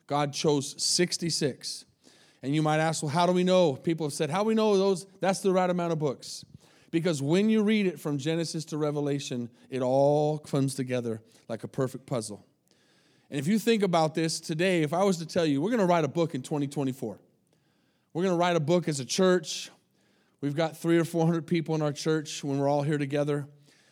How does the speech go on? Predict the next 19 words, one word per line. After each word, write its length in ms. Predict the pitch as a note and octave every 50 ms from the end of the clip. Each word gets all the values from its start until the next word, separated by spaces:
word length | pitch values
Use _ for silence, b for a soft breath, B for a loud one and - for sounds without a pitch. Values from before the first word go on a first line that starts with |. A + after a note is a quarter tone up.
| b b b
And 320 | C#3+ D3 D3 D3 C#3 C#3
we're 120 | C#3+ E3+ F3+
gonna 100 | F3+ E3+
write 180 | E3 E3 E3
a 40 | D#3
book, 320 | C#3 C3 E3 F3 D#3+ -
and 100 | D3+ C#3
we're 60 | C#3+ D3+
just 180 | E3+ E3 D#3
gonna 180 | - F3 D3+ C#3
have 200 | C3 D#3 C#3+ D#3
everybody 300 | E3 E3+ E3 E3+ D#3 C#3
write 260 | C3+ D3+ D#3 D#3 D3
something 540 | - - D3+ D3+ D3 D#3+ D3+ D3 D3 C#3+ C#3+ B B B B B B B
about 320 | B C3 B2+ D3+ D3 C#3+ C3+
what, 240 | C#3+ C#3 C#3 - C3+
whatever 280 | C3+ D3 E3+ F#3+ F3+
they 100 | E3+ D#3+
feel. 400 | C#3+ - F3 D3+ C3 A2+ G2+ G2